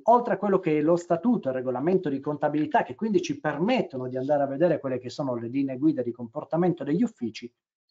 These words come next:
diamo uno sguardo anche ai regolamenti relativi ai tributi comunali. Sappiamo che ci sono degli spazi applicativi che devono essere previsti,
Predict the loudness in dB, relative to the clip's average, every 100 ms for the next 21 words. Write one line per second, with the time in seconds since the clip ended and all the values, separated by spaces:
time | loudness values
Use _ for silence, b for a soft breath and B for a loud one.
0 | _ 2 4 4 4 4 4 4 2 0
1 | -2 0 2 4 4 2 -2 -4 0 0
2 | 0 -4 -4 -2 -2 -4 -6 -6 -6 -6
3 | -12 -20 _ -8 -2 4 6 6 0 -6
4 | -10 -4 -2 -2 -2 -4 -6 -8 -12 2
5 | 6 6 2 -8 -8 -8 -6 -6 -4 -6
6 | -6 -4 -4 -6 -8 -6 -6 -4 -6 -6
7 | -6 -6 -8 -8 0 2 2 -4 -20